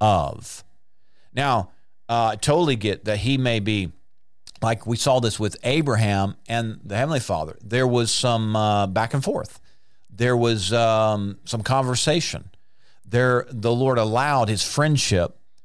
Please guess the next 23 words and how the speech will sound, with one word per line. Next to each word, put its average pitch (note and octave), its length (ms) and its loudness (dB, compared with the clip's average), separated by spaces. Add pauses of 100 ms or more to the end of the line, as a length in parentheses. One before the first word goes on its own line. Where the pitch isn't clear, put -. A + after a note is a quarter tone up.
(180)
with G#2 200 -2
Abraham G#2 720 0 (580)
to A2+ 640 2
make A#2 240 -2
suggestions. G#2+ 880 -2 (180)
So A2 420 -2
we're B2+ 120 -4
not D#3+ 160 0
saying C#3+ 240 2
there, A2 200 -2 (300)
you A2+ 100 -14
know, C2 140 -12
that, B2+ 260 0
that's C#3+ 220 -2
taken B2 320 0
into G#2 500 -4
an G#2 120 -4
extreme. C#3 760 0 (640)
Uh, G2+ 500 0 (160)
that A2+ 240 0
is G#2 220 -4
a, G2 360 -2
um, E2+ 480 -6